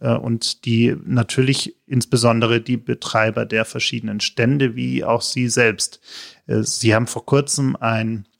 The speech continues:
Interview gegeben, in dem Sie, äh, auch beschrieben haben, wie dramatisch die, die Umsatzeinbußen sind. Wie, wie ist denn die Lage momentan auf dem Markt?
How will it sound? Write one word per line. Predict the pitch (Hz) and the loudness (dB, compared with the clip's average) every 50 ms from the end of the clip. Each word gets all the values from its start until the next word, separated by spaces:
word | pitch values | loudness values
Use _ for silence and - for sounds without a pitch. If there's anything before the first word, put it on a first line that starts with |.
| _ _ _ _ _ _ _ _ _ _ _ _ | _ _ _ _ _ _ _ _ _ _ _ _
Interview | 156 151 139 147 143 123 127 135 131 | 4 4 6 6 4 6 6 4 4
gegeben, | 120 123 110 - 127 127 131 127 127 131 | 4 0 0 2 4 4 4 4 2 0
in | 127 120 120 | -2 -2 0
dem | 120 117 113 117 | 0 0 0 0
Sie, | 101 117 117 117 120 | 0 0 0 0 0
äh, | - - 127 123 - - - | 0 -2 -4 -6 -8 -6 -4
auch | 120 120 - | -6 -6 -4
beschrieben | - 135 - - - 135 143 135 131 117 | -2 -2 -2 2 2 2 4 4 4 2
haben, | 113 110 107 101 131 | 2 2 0 -4 -2
wie | 127 139 139 139 | -2 -2 0 -2
dramatisch | 131 120 120 117 117 117 117 127 139 - - 127 117 - - - _ | 0 0 0 2 2 2 2 2 0 0 -2 -2 -2 -2 -4 -6 _
die, | - 120 117 117 117 | -4 -2 -2 -2 -2
die | - 127 123 123 123 - | -4 -6 -6 -4 -6 -6
Umsatzeinbußen | - - 165 190 170 151 127 117 - - - _ 120 117 117 120 120 117 117 - 123 120 117 - - - 117 117 117 120 117 - _ _ - - - - _ _ _ _ - | -2 2 2 4 6 6 4 4 0 -4 -8 _ -2 -2 0 0 -2 -2 -4 -4 -4 -2 -2 -2 -2 -2 0 -2 -2 -2 -4 -10 _ _ -20 -20 -20 -20 _ _ _ _ -6
sind. | - - 139 139 131 113 - 113 | 2 4 6 6 6 4 2 0
Wie, | 113 113 123 127 117 - | -2 0 0 -2 -4 -4
wie | 131 139 - | -4 -2 -2
ist | - - - - | -2 0 2 2
denn | 165 143 | 2 4
die | 120 117 113 | 4 2 2
Lage | 110 110 113 104 107 113 113 113 | 2 4 4 4 4 2 0 -4
momentan | 117 117 113 113 113 113 - - - 113 110 | -4 -4 -2 -2 -4 -6 -8 -10 -10 -10 -8
auf | - 110 - - | -8 -10 -12 -12
dem | - 113 | -10 -8
Markt? | 107 101 101 - - - - - - | -6 -6 -6 -8 -12 -18 -20 -20 -20